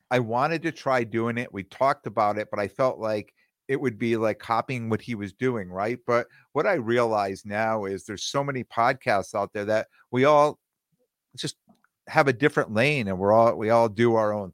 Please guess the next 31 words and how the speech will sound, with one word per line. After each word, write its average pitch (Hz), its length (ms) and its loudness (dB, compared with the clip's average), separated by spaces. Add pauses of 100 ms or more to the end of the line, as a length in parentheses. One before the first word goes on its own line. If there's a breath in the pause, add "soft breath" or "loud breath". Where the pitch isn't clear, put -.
thing. 98 260 -6 (300 soft breath)
So 143 180 -4
mine 220 300 -2
was 131 200 -4
really 123 300 0
just, 131 320 -6 (440)
here's 190 240 -2
a 180 40 -2
guy 117 400 0
starting 135 560 -2
out, 98 300 -2 (380)
an 123 100 0
older 135 320 4
guy, 98 460 -2
right? 104 260 0
Starting 123 400 2
out 127 160 2
in 123 80 -12
the 113 80 -2
hobby 101 560 0 (440 soft breath)
and 113 460 0
starting 117 480 2
out 110 200 2
as, 101 200 -10
setting 120 340 0
up 113 160 0
as 98 200 -4
a, 98 200 0
as 95 200 -8
a 87 80 -6
dealer 135 640 2